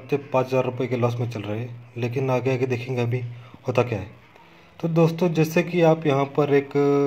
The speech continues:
chart में देख पा रहे होंगे, यहाँ पर एक double top जैसा एक formation हुआ है।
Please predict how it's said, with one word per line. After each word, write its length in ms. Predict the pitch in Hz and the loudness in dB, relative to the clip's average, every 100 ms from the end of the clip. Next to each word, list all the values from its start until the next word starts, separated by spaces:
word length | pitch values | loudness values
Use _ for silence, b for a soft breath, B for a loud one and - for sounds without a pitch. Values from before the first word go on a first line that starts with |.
| 139 135 | 0 -2
chart 200 | - 135 | 2 2
में 140 | 139 131 | 2 -2
देख 200 | 127 - | -2 0
पा 60 | 127 | 0
रहे 100 | 127 | 2
होंगे, 140 | 127 | 0
यहाँ 260 | 135 123 131 | 0 0 0
पर 140 | 135 | -4
एक 160 | 131 120 | -4 0
double 220 | 120 147 | 0 0
top 280 | - 139 131 | 0 0 0
जैसा 200 | 123 131 | -2 -2
एक 120 | 127 | -2
formation 400 | 123 113 113 120 | -2 -2 -4 -6
हुआ 140 | 104 | -6
है। 100 | 98 | -6